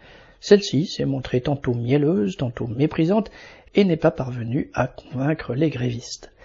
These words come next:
Le vingt-quatre, ceux-ci ont été rejoints dans le mouvement par les conducteurs et contrôleurs de la grande ligne et ont tenu une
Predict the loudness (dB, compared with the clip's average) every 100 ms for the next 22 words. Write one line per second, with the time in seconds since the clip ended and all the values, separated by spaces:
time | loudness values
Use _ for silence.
0 | -20 -20 -20 -20 _ 2 2 2 0 0
1 | 0 -10 -10 -4 -4 -2 -4 -4 -4 -6
2 | -6 -6 -6 0 0 2 0 0 -2 -4
3 | -4 -2 0 0 0 0 -2 0 0 2
4 | 2 2 0 -4 -2 -2 0 0 2 0
5 | -2 -4 -2 0 4 4 2 -4 -16 -20
6 | -6 2 2 2 -2 0 -2 -2 -4 -2
7 | -2 0 -4